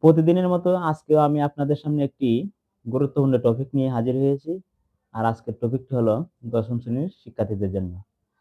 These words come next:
আর তা হচ্ছে কবি মাইকেল মধুসূদন দত্ত রচিত কপোতাক্ষ নদ কবিতাটি। আর এই কবিতা থেকে নিয়মিত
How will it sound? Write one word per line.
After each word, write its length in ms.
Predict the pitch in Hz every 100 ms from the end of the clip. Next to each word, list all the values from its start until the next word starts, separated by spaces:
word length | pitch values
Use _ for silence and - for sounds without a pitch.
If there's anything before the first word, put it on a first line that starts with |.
| _
আর 120 | 107 107
তা 100 | 120
হচ্ছে 460 | 120 127 113 110 151 - _ - _
কবি 200 | 117 117
মাইকেল 360 | 113 110 110 127
মধুসূদন 540 | 127 127 120 113 117
দত্ত 220 | 120 120
রচিত 440 | 120 117 120 113 127 202 _ _ _ _ _ -
কপোতাক্ষ 500 | 127 120 110 110 117
নদ 200 | 110 104 -
কবিতাটি। 480 | 104 101 92 92 101 _ _ _
আর 140 | 104 110
এই 120 | 113
কবিতা 320 | 123 123 120
থেকে 380 | 113 117 123 170 - _ _ _ _ _ _ -
নিয়মিত 460 | 117 127 135 131